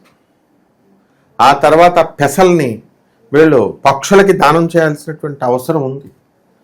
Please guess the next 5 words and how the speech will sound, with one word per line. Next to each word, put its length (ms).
ఆదాయాలు 600
బాగా 340
పెరగడం 500
వల్ల 300
మనము 440